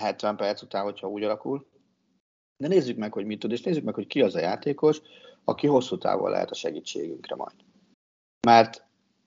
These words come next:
ad hoc, biztos, Rossi biztos, hogy nem ad hoc megoldást fog választani, hogy olyat, aki egy meccsen jó lesz, aztán majd utána meglátjuk, mi lesz, mert, mert az legyen a következő híd.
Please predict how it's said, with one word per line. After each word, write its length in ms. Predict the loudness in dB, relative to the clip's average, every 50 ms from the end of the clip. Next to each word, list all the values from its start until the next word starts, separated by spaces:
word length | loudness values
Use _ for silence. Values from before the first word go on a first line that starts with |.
| _ _ _ _ _
ad 240 | 6 8 8 6 4
hoc, 240 | 0 -4 -4 -4 -10 -20 _ _ _
biztos, 360 | -2 0 0 2 2 0 0
Rossi 300 | 2 2 2 2 2 2
biztos, 260 | 0 0 0 -2 -4
hogy 80 | -4 -4
nem 120 | -2 -2
ad 160 | -2 -2 -2
hoc 180 | -6 -12 -14 -12
megoldást 480 | -12 -8 -6 -6 -6 -6 -6 -8 -10 -10
fog 140 | -6 0
választani, 360 | 2 4 2 2 0 -4 -4 -2
hogy 100 | -2 -2
olyat, 80 | -2
aki 140 | -4 -2 0
egy 140 | 0 0 0
meccsen 300 | -4 -10 -12 -10 -8 -4
jó 80 | -2
lesz, 180 | -2 -2 -4 -6
aztán 380 | -14 -12 -10 -10 -10 -10 -12 _ _ _
majd 240 | -2 0 0 0
utána 260 | 0 -2 -4 -6 -6 -4
meglátjuk, 460 | -4 -2 -2 -2 -2 -2 -6 -10 _
mi 80 | -2
lesz, 200 | 0 0 0 -2
mert, 240 | -6 -6 -8 -6 -6
mert 120 | -6 -6 -6
az 100 | -2 0
legyen 240 | 2 2 2 2
a 80 | -2 -4
következő 540 | -4 -4 -4 -4 -4 -6 -10 -12 -12 -14 -6
híd. 240 | 0 4 4 4